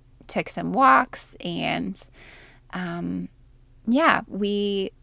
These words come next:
I was probably more of a hermit. I feel like I should have showed her around the <laughs> city a lot more than I did, but she was really gracious and kind and took care of us in that time and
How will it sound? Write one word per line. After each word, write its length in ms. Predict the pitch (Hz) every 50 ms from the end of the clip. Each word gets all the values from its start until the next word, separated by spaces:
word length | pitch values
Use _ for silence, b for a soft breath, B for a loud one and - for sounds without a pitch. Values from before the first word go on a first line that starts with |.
| _ -
I 140 | - 180 185
was 100 | 208 -
probably 200 | - 247 233 233
more 160 | 233 214 202
of 80 | 196 185
a 40 | 170
hermit. 420 | 185 208 190 185 - - - - -
I 80 | 190 196
feel 160 | - 208 202
like 140 | 220 220 -
I 60 | 226
should 180 | - - 190 185
have 120 | 180 202
showed 220 | - - 196 190
her 320 | 190 156 - - - - - - -
around 340 | 202 202 170 165 175 170 175
the 80 | 240
<laughs> 20 | 226
city 300 | - 214 220 240 196 175
a 100 | 175 185
lot 200 | 175 160 - -
more 160 | 180 175 170
than 140 | 170 175 170
I 120 | 165 156
did, 260 | - - - - - - _
but 240 | - 185 165 - - B B B B B B B B B B B - - - - - _ _ - -
she 220 | - - - 220
was 160 | 196 196 -
really 160 | - - -
gracious 460 | - - - - 185 - - 185 - 190
and 100 | 190 190
kind 320 | - - 165 160 165 170
and 160 | 185 190 202
took 160 | - - -
care 240 | - - 185 170 170
of 80 | 190 208
us 300 | 175 185 190 - - -
in 160 | - 190 196
that 180 | 180 - - -
time 340 | - 196 170 170 165 165
and 280 | 165 165 160 170 180